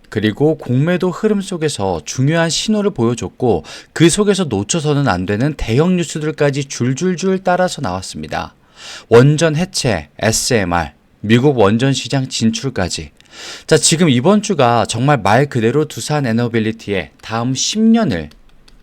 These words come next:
미리 보여준 한 주였다라고 해도 정말 과언이 아닌 모습이었어요. 자, 특히 지금 이 자리가 왜 중요하게 되었는지, 현재 외인과 기관의 수급이 어떤 구조 속에서 어떻게 움직이고 있는지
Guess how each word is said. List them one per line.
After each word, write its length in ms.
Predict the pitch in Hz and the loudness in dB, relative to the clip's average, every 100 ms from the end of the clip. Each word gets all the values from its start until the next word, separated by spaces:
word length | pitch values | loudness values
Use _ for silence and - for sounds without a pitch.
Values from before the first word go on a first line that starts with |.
| _ - | _ -16
미리 340 | 95 107 165 214 | -8 -4 -2 -2
보여준 480 | 165 131 143 151 | 0 2 2 0
한 240 | 143 220 226 | -4 2 4
주였다라고 600 | 233 226 196 170 156 151 | 2 2 0 2 2 4
해도 220 | 143 143 | 4 0
정말 360 | 143 113 123 131 | -2 0 2 2
과언이 460 | - 98 117 170 123 | -2 -4 0 0 0
아닌 260 | 101 139 | 2 2
모습이었어요. 800 | 113 110 90 85 - 82 87 80 _ _ - - - | 0 -4 -6 -8 -8 -10 -10 -10 _ _ -20 -16 -2
자, 100 | 139 | 0
특히 560 | - 226 175 156 98 - | 2 0 2 2 0 -2
지금 440 | - 135 156 113 76 | -2 2 4 2 0
이 120 | 120 | -2
자리가 360 | 175 196 185 170 | 2 2 2 2
왜 320 | 90 156 214 | 4 4 4
중요하게 640 | 220 143 156 151 143 165 | 2 -2 0 0 0 -2
되었는지, 800 | - 107 120 104 87 82 98 85 _ - - | 2 2 2 0 -2 -2 -4 -4 _ -20 -4
현재 300 | 190 196 196 | 0 4 4
외인과 680 | 180 101 117 135 113 90 71 - - _ _ - | 4 6 4 4 4 2 0 -16 -20 _ _ -10
기관의 420 | - 127 151 160 | -2 4 4 4
수급이 400 | 151 185 165 170 | -2 -4 -2 0
어떤 580 | - 214 220 - 226 226 | 0 0 -2 4 4 4
구조 200 | 139 135 | 0 -2
속에서 480 | 135 117 101 - 104 | -2 -4 -4 -2 -4
어떻게 600 | 78 113 - 202 - 185 | -2 -6 -6 -8 -2 0
움직이고 460 | 113 113 107 143 | 0 0 -4 -2
있는지 600 | 104 95 123 113 101 90 | 0 0 0 0 -2 -4